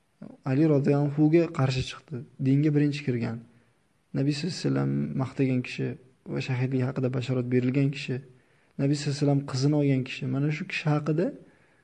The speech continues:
e, bir insonlar, qorilar toifasi bor edi. Ibodatni shunday qilishardi, juda zo'r qilishardi. Sajdalar,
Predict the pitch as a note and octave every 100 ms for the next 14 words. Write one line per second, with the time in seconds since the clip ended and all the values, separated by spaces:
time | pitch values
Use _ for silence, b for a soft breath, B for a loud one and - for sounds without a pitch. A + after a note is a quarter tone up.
0 | b b _ - - - B1 - C#3+ -
1 | C3+ C3+ C3+ C3+ E3 G#3+ - - C3+ C#3
2 | D3 D3 C#3 B2+ C#3 C3+ C#3 C#3 D3 G#3+
3 | A3+ _ _ _ _ _ _ _ _ _
4 | - - _ - - G#2+ D3 C3+ B2 A#2+
5 | B2 - C#3 D3 C#3+ C#3 C3 B2 B2+ A#2+
6 | A#2+ A#2 C3+ C3+ C3 C3 C3 B2 B2+ A#2+
7 | A#2 D3+ - _ _ _ _ - C3+ B2+
8 | C3 C3